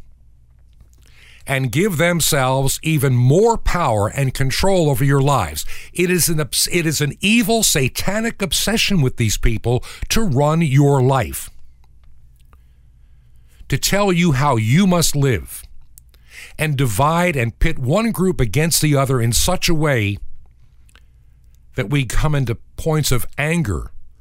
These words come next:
group to group. Let me just give you an example. I'm not gonna get into the virus, so to speak, but let's look at,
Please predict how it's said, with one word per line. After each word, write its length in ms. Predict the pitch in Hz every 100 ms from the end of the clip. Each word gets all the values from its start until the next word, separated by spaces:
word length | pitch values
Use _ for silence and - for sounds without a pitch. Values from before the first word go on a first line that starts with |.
| - - -
group 300 | - 135 135 -
to 120 | 143
group. 340 | 123 165 87 - - - - -
Let 100 | 226
me 60 |
just 160 | 240 -
give 120 | 214
you 60 | 190
an 60 |
example. 500 | 170 123 156 131 -
I'm 100 | 113
not 220 | 147 208 - - -
gonna 200 | 185 170
get 180 | 156 160
into 180 | 156 127
the 120 | 123
virus, 480 | 101 120 120 110 -
so 180 | 117
to 100 | 104
speak, 280 | - 101 85
but 120 | 120
let's 240 | 131 208 -
look 220 | 214
at, 100 | -